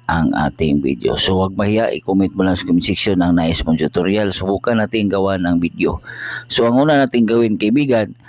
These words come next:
ay palabasin natin ang bagong password na ginawa sa phone. So,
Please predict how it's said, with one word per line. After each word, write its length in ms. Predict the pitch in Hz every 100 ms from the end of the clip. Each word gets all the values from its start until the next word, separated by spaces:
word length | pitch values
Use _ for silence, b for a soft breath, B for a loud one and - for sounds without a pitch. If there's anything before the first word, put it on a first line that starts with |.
| B B B B
ay 160 | 90 101
palabasin 720 | - 101 107 101 98 117 110
natin 480 | 107 - 101 98 82 - b b b -
ang 160 | -
bagong 400 | 92 98 104 101 90
password 480 | 107 - 110 101 87
na 80 | 92 82
ginawa 480 | 87 85 87 90 - _ _ -
sa 160 | -
phone. 320 | - 85 80 85 -
So, 400 | - 82 76 69